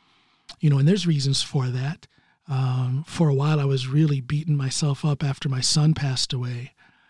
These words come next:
Uh, beating myself up about that, and, and in the course of trying to deal with his passing,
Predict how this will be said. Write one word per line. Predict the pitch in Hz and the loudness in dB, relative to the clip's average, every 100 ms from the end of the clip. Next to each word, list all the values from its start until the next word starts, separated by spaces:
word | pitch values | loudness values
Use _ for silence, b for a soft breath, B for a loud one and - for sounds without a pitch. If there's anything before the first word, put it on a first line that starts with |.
| b b b | b b b
Uh, | 139 127 123 123 123 123 123 | 0 2 2 2 2 0 -2
beating | 120 185 180 | 2 2 4
myself | 156 - 160 - | 2 2 0 2
up | 151 | -2
about | 147 139 139 | 0 -2 -2
that, | - 139 135 143 - - - | -2 0 0 -2 -6 -20 -8
and, | 131 131 127 131 139 | -4 -2 0 -2 -2
and | 147 131 127 127 120 123 131 _ _ _ _ _ _ _ _ _ _ _ _ _ _ - | -2 -2 0 -2 -4 -8 -12 _ _ _ _ _ _ _ _ _ _ _ _ _ _ 2
in | 156 | 2
the | |
course | - 170 - | 4 0 0
of | 147 | -4
trying | - 160 147 | 0 2 2
to | 135 | 0
deal | 127 156 165 175 | -2 2 4 4
with | 143 143 | 0 -2
his | 151 135 | -2 -2
passing, | - 156 160 180 - 135 120 | -6 -2 2 2 0 -4 -6